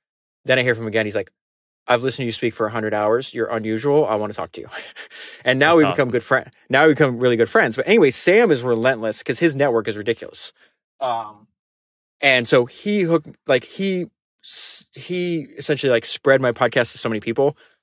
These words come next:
Speaker 1: Uh, like Blake Robbins, the investor that's at Benchmark now, uh, he's the one that put me in touch with Patrick from Invest Like the Best. And so this is all occurring when Founders is still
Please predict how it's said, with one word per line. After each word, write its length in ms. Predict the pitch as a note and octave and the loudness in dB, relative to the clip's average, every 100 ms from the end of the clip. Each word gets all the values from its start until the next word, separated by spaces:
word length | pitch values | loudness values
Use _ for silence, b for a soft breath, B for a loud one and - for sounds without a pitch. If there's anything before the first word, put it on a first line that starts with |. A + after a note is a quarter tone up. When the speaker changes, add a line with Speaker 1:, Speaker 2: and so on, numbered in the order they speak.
| _ | _
Speaker 1:
Uh, 220 | A2+ A2 | 0 2
like 220 | A2 G#2+ | 0 -2
Blake 260 | B2 B2 A#2 | 0 0 4
Robbins, 560 | A#2 A#2 A#2+ A#2 A2 - | 4 6 4 2 -2 -4
the 120 | A2+ | -2
investor 320 | G#2+ A2+ A#2 | -2 -2 -2
that's 120 | - | -2
at 200 | G#2 F#2 - | -6 -4 -2
Benchmark 400 | A2+ A#2 A#2 A#2+ | -2 0 0 0
now, 380 | A2 A2 A2 b b _ | 2 2 2 b b _
uh, 140 | A2+ G#2+ | 0 0
he's 280 | A2+ E3+ D3 | 0 0 2
the 80 | |
one 140 | C3+ B2+ | 0 0
that 140 | A2+ | -2
put 140 | - B2+ | -4 -4
me 60 | |
in 60 | A#2 | -4
touch 160 | B2 - | -6 -10
with 100 | - | -4
Patrick 320 | A#2+ A#2 B2+ | -2 -2 -6
from 100 | A2+ | -4
Invest 240 | G#2+ A2 | -2 -4
Like 80 | A2+ | -6
the 60 | - | 2
Best. 360 | B3+ A#3 - _ _ _ _ _ _ _ _ _ - | 2 2 -2 _ _ _ _ _ _ _ _ _ -2
And 200 | C3+ C3 | 0 2
so 100 | C#3 | 2
this 200 | F3 - | 2 0
is 60 | |
all 240 | D3 E3 F3 | 2 4 4
occurring 380 | - C#3+ B2+ A2+ | 4 0 2 0
when 200 | G#2+ - b | -4 -6 b
Founders 400 | - C3 C3 A2+ | 0 2 2 -4
is 60 | - | -8
still 440 | - D#3+ D3+ B2+ | 0 6 6 4